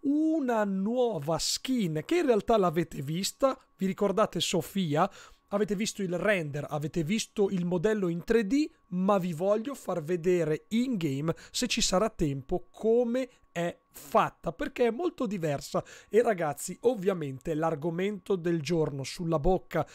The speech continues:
di tutti, spero che anche qua in Italia se ne sia parlato, ragazzi, è sta successo un casino, raga, è successo un casino con Tfue. Non voglio dirvi, voglio spiegare bene cosa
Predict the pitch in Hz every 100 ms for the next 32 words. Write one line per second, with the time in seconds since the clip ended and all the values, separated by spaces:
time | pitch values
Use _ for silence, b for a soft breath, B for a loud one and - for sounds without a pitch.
0 | B - 151 208 - 302 254 - 151 -
1 | 226 202 202 185 - 185 - 214 190 170
2 | - 208 165 143 147 B B _ - 262
3 | 226 - 190 - 196 190 196 208 - 247
4 | 240 - 196 202 127 - - 175 B B
5 | B _ 240 - - 480 - - 247 -
6 | 226 - - 208 190 - - 175 160 135
7 | 156 170 143 147 156 160 151 147 - B
8 | B 185 - 214 - 233 226 - 269 262
9 | - 294 185 143 135 175 - - 160 135
10 | 131 - 233 - 170 131 B B B 185
11 | 226 269 262 254 214 208 240 185 233 220
12 | 175 202 160 B 180 233 220 - 208 185
13 | 165 131 180 190 208 196 185 147